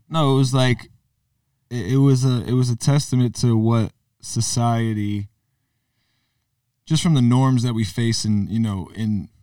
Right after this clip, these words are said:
everyday life, from what you see on social media, from the interactions you have with people, there's a, there's a way that we are taught that we are supposed to live our lives. And it was, it was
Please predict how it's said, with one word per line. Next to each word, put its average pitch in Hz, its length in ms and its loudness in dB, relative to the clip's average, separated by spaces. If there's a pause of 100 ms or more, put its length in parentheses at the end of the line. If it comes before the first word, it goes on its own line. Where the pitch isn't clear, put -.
(120)
everyday 117 420 -2
life, 101 500 -10
from 110 300 -2
what 113 180 -2
you 117 60 -4
see 117 240 -2
on 110 120 0
social 110 300 -4
media, 131 320 2
from 120 160 0
the 104 60 0
interactions 110 500 -2
you 110 60 0
have 107 220 0
with 104 120 -6
people, 113 300 0
there's 104 320 -2
a, 104 120 -2
there's 104 280 -2
a 104 100 0
way 120 460 0
that 110 180 -4
we 113 180 0
are 107 120 -2
taught 110 400 -2
that 107 80 -4
we 107 160 0
are 107 40 0
supposed 110 340 -4
to 107 60 -4
live 110 200 -2
our 107 140 -2
lives. 104 400 -4
And 117 140 0
it 120 40 2
was, 117 280 -4
it 139 80 -2
was 147 180 0